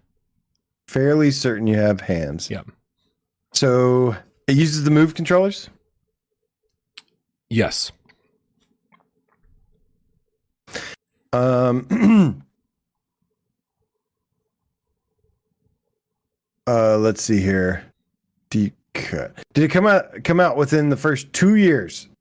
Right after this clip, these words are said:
Speaker 1: of P S V R lifespan?
Speaker 2: No, that's five.
Speaker 1: God damn it. Did it come out within the last two years, Brian?
Speaker 2: The last two years,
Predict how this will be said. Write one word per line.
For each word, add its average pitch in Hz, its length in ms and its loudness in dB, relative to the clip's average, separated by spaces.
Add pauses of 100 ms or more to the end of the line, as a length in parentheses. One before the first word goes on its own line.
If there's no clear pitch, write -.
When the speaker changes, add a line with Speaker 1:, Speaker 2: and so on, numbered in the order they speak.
(120)
Speaker 1:
of 107 120 -6
P 127 120 0
S 107 120 -2
V 107 140 -2
R 82 280 -6 (460)
lifespan? - 460 -4 (640)
Speaker 2:
No, 113 600 -4 (320)
that's - 180 -16
five. - 400 -18 (480)
Speaker 1:
God 82 260 -8
damn 80 220 -4
it. - 120 -12 (960)
Did 139 100 2
it 135 60 2
come 165 180 2
out 160 160 4
within 143 220 0
the 135 80 2
last 127 300 0
two 110 100 -2
years, 92 220 0
Brian? 87 360 -6 (2000)
Speaker 2:
The 95 160 -8
last 123 360 -2
two - 220 -4
years, 98 500 -4